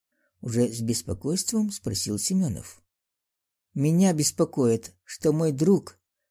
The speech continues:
человек, которому я доверяю, меня обманул и сделал это из своих каких-то шкурных интересов.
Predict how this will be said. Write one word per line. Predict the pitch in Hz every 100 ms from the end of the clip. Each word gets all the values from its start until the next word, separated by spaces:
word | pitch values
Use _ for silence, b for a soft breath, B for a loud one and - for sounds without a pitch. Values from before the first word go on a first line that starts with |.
| _
человек, | - 190 185 165 147 -
которому | 147 - 175 151 127
я | 123 156
доверяю, | 135 117 123 175 175 117 - _ _ _ _
меня | 131 135 147 156 180 180 -
обманул | 135 143 147 170 202 147 - -
и | 127
сделал | 120 139 202 175 147
это | 143 127 -
из | - 147 -
своих | 151 170 170
каких-то | 160 - 190 170 151
шкурных | - - 196 170 156 -
интересов. | 147 - 160 160 180 113 -